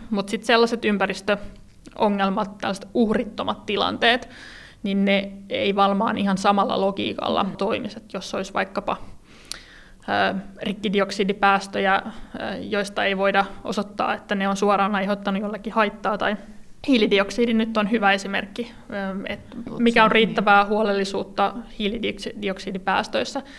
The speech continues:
Speaker 1: että me nähdään, että se ympäristöä koskevaan, ö, ei uhria sisältävään tilanteeseen, niin tulisi soveltaa vähän toisella mekanismilla toimivaa lainsäädäntöä.
Speaker 2: Mikä siinä on se kaikkein kipein kohta?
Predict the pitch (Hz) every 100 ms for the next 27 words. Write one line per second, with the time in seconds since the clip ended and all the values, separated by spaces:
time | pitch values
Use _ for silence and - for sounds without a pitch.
0 | - - 208 - 202 202 208 208 202 190
1 | 196 202 202 190 - 220 214 202 196 -
2 | 196 190 - - - - - - - 190
3 | 202 196 - - - - - 220 - -
4 | - - - - 233 226 - 233 226 226
5 | 202 202 202 190 202 - 202 220 202 202
6 | - 226 208 - 220 226 202 196 190 190
7 | 202 196 - - - 208 208 208 202 196
8 | - 196 208 208 - - 208 196 196 233
9 | 190 214 - 202 202 202 202 - - -
10 | 247 - - - - 262 285 269 214 196
11 | 185 190 190 165 160 180 - - 196 -
12 | - 185